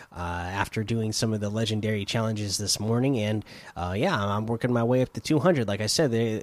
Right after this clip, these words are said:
with all the challenges they've been giving us and how many experience points they've been giving us and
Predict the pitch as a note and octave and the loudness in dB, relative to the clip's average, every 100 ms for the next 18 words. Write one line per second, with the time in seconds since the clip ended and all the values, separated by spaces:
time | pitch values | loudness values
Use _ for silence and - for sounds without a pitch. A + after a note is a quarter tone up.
0 | - A#2 C3+ D3+ A#2 - C3+ C3 B2+ A#2+ | -4 0 2 2 0 2 4 4 4 4
1 | A#2+ A2 G2+ B2+ C#3 C#3 - G#2+ B2+ B2+ | 2 2 0 0 2 2 2 2 0 0
2 | A2+ A2+ - - - D#3 C3 - C#3 C3+ | 0 -2 -4 -6 0 0 0 0 0 2
3 | B2 A#2 B2 C3 C3 - G#2 F#2 G2 | 0 0 2 4 4 4 2 -2 -6